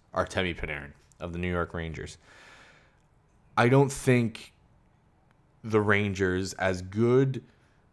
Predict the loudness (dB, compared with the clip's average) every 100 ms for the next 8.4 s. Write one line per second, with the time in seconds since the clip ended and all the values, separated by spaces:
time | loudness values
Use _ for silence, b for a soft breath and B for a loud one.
0 | _ _ -2 0 2 2 4 4 2 -2
1 | 0 2 2 2 0 0 0 -2 0 -4
2 | -4 -6 -6 -4 -2 -2 -4 -8 -4 -4
3 | -4 -8 -10 -12 -4 -2 0 -2 -4 -6
4 | -6 -6 -4 -4 -4 -4 -2 0 0 -4
5 | B B B -6 -4 -4 -6 -10 -4 -4
6 | 0 0 0 -2 -6 -6 -6 -8 -8 -10
7 | -10 -6 -4 -4 -8 -8 -8 -4 -4 -4
8 | -2 -2 -2 -4